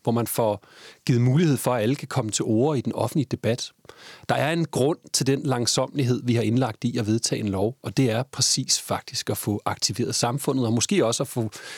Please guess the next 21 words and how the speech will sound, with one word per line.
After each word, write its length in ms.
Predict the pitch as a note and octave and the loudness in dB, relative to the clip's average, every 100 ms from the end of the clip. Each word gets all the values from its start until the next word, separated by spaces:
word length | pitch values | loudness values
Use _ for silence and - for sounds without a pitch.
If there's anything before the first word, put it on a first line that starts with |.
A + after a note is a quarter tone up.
| - | -2
sådan 320 | C3+ B2 B2 - - | 0 0 -2 -6 -2
kørt 340 | - B2+ - | 0 0 0
de, 180 | C3+ A#2 - - - | 0 0 -2 -20 -2
høvlet 320 | C3+ A#2+ A2 | 2 2 2
de 120 | C3+ | 2
værste 320 | A2 A2+ - - | 2 0 -2 -4
knaster 560 | - C3+ A#2 - D3+ - _ - - | 0 2 2 0 -2 -4 _ -8 0
af 140 | C3+ | 2
lovgivningen, 720 | A#2 C3+ C#3 D3 C3 B2+ B2 | 4 2 2 2 4 2 0
få 120 | - | 2
identificeret, 640 | B2+ A#2+ G#2+ - - D3 C#3 | 2 2 0 0 2 2 2
hvor 140 | A#2+ | 2
det 80 | A2+ | 0
ikke 120 | G#2+ | -2
er 60 | D3+ | -2
klart, 320 | - A2+ B2 | 0 0 0
hvad 120 | - A2+ | -2 0
det 80 | |
er, 40 | A2 | 0
der 80 | A2 | 2
menes, 640 | A2+ B2 D#3+ E3 - | 4 4 4 2 0